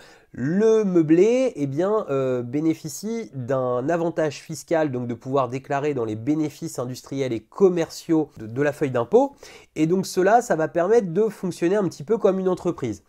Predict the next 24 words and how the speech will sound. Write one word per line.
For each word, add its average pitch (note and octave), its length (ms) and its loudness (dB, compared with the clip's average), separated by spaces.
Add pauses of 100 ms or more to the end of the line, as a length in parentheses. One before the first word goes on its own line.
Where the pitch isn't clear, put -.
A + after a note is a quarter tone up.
(220)
Alors A#2 220 -2
je C#3 100 -4
sais D#3 180 -2
pas F#3 240 4
si F3 220 -10
vous C#3 220 -4
connaissez C3+ 400 -4
un C#3+ 60 0
petit - 180 -10
peu E3 100 -2
la A#2+ 120 2
comptabilité B2 720 -6
d'entreprise. C3 680 -4 (320)
Alors G#2+ 220 -8
c'est - 280 -2
vraiment D3+ 420 2 (140)
très E3 220 -2
simplifié D3+ 540 -2
par A2 180 0
rapport A#2 260 -2
à A2+ 60 -2
une A2 100 -8
comptabilité A2 640 -6
d'entreprise, A2+ 640 -4